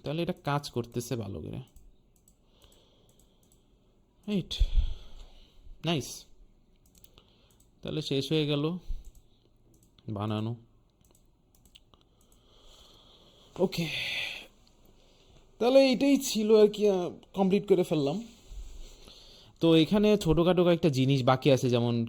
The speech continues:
ক্লিক দিলে হচ্ছে এখানে লোডিং শো করা, তারপর হচ্ছে ভেরিফিকেশনের মধ্যে আরও ফ্রন্ট এন্ডের কিছু নতুনত্ব আনা যায়, এবং হচ্ছে আমাদের এখানে এই অপশনাল কাজটাও করা বাকি আছে, ঠিক আছে?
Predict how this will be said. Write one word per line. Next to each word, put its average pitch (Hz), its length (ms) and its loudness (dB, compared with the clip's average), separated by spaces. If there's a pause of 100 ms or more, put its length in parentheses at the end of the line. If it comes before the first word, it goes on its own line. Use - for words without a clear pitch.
(120)
ক্লিক 135 280 -2
দিলে 127 220 2
হচ্ছে 123 280 0
এখানে 120 220 0
লোডিং 113 400 2
শো 117 200 -2
করা, 107 520 -2
তারপর 110 300 -4
হচ্ছে 110 200 -2
ভেরিফিকেশনের 113 800 -2
মধ্যে 113 220 -2
আরও 110 260 2
ফ্রন্ট 113 400 -2
এন্ডের 117 320 2
কিছু 107 560 -4
নতুনত্ব 113 520 -4
আনা 104 220 -4
যায়, 101 200 -4 (260)
এবং 147 240 4
হচ্ছে 151 220 4
আমাদের 139 380 4
এখানে 147 400 2
এই 131 280 2
অপশনাল 143 500 0
কাজটাও 143 380 -2
করা 123 240 0
বাকি 107 400 -4
আছে, - 180 -12 (200)
ঠিক 113 140 -6
আছে? 117 200 -4